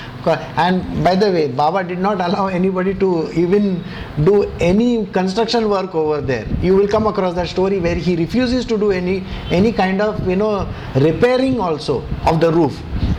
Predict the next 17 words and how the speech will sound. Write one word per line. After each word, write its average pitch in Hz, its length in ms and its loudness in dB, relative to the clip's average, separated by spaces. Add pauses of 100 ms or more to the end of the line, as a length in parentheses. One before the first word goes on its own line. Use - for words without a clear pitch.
(600)
So, 226 320 2 (680)
Baba 185 280 2
was 214 160 0
sitting 208 300 0
in 185 160 -2
this 175 160 0
kind 165 220 0
of 165 120 -2
a 160 120 -2
construction. 139 640 -2 (420)
It 160 120 0
was 170 180 2
a 165 80 0
run-down 156 440 -2
place. 123 400 -2 (600)
And 180 360 0
then 226 320 -2